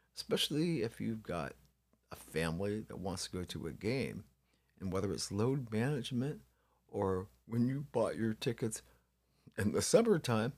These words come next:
you weren't expecting to see Brooklyn show up with a skeleton crew. Now, there are some g-, situations, you know, if you're an L A fan, knowing that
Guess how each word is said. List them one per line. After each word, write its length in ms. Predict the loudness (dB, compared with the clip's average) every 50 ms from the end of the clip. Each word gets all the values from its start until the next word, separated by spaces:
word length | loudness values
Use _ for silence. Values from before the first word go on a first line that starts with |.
| -8 _ _ _ _ _ _ _
you 160 | -4 0 2 6
weren't 260 | 8 8 8 8 6
expecting 600 | 4 -2 -6 -4 0 0 0 0 0 -2 0 0
to 80 | -2
see 360 | -2 0 0 0 0 0 0 -4 -8 -6
Brooklyn 320 | -4 -2 -2 0 0 -2 -2
show 360 | -2 0 0 2 4 4 2
up 100 | 0 -2 -6 -8
with 100 | -6 -4
a 40 | -4
skeleton 640 | -4 -4 0 2 2 4 4 2 -2 -4 -6 -8 -10
crew. 380 | -10 -12 -10 -10 -8 -10 -10 -14 -18 _ _ _ _ _ _ _ _ _ _ _ _ _ _ _ _
Now, 120 | -4 -2 0
there 220 | 2 2 4 4
are 180 | 6 4 4 4
some 280 | 2 4 4 4 4
g-, 100 | 4 0 -10 -18 -20 -20 -16 -6
situations, 800 | -2 -2 -2 0 0 0 0 0 0 0 -2 -4 -6 -6 -8 -10 -14 -18 _ _ _ _ _ _ -4
you 80 | 0 2
know, 160 | 4 4 2
if 160 | 0 0 -2
you're 180 | -2 -2 0 -2
an 100 | -2 -2
L 220 | 0 0 0 2 2
A 120 | 0 0
fan, 520 | -2 -4 -4 -2 -2 0 0 0 -2 -4 -4 -10 _ _ _ _ _ _ _ _ -4
knowing 340 | -2 0 2 2 2 2 2
that 200 | 2 2 2